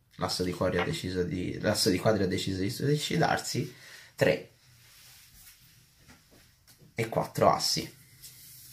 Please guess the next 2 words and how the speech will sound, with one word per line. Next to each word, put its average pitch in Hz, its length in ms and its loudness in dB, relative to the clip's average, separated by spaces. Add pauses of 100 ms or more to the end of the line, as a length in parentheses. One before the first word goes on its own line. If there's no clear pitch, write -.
(4000)
Vabbè, - 280 4
qui 98 720 6